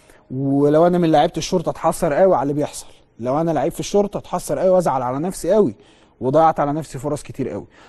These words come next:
اسوان في المركز الخمستاشر ب اتنين وتلاتين، والفرق عشر نقاط ما بين اتحاد الشرطه واسوان،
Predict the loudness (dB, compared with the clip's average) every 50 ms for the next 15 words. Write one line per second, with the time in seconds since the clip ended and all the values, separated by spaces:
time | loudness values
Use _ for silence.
0 | -12 -8 -6 -2 0 0 0 0 0 0 0 0 0 0 0 -2 -2 -2 -2 -2
1 | -4 -2 -2 -4 -2 0 0 0 0 0 -2 -2 -2 -2 -2 -2 -2 -2 0 0
2 | 0 0 -2 -6 -14 _ _ _ _ -6 -6 -2 2 2 4 4 4 2 0 0
3 | -2 -4 -4 -4 0 2 2 2 0 -2 -4 -2 -2 -2 -2 -4 -8 -8 -4 -4
4 | -4 -4 -4 -6 -6 -6 -4 -4 -4 -6 -6 -6 -2 0 0 0 0